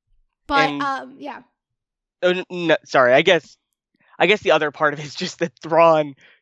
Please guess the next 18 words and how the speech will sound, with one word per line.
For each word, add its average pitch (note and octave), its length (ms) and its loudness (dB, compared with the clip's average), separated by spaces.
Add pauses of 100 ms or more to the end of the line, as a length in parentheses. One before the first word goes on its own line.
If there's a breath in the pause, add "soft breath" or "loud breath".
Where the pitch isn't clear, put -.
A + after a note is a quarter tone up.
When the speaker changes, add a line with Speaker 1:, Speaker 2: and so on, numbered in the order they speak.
(140)
Speaker 2:
g-, - 60 -10 (140)
like, F#3 300 2
when E3+ 140 2
I F3+ 100 4
think G#3+ 120 -2
of F#3 40 -6
these D#3 160 -6
office C#3 300 -2
things, F3 160 -2
I D3+ 100 6
always, E3 340 0
I, D#3 240 2
I D#3 120 0
think F#3+ 240 -6
of F#3+ 80 -2
it - 120 -2
like, D3 300 0
um, A#2 460 -2